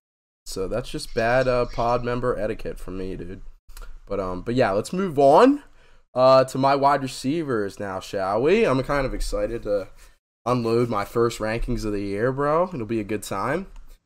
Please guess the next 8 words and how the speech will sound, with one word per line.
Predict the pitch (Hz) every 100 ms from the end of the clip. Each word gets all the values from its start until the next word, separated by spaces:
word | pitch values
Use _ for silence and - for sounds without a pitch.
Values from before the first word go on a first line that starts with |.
| _ -
But, | 160 156
all | 170 165
right, | 107 - - - - - -
I've | 147
got | 170 170
thirty | 175 160 160
here, | 160 160
but | 131 127 120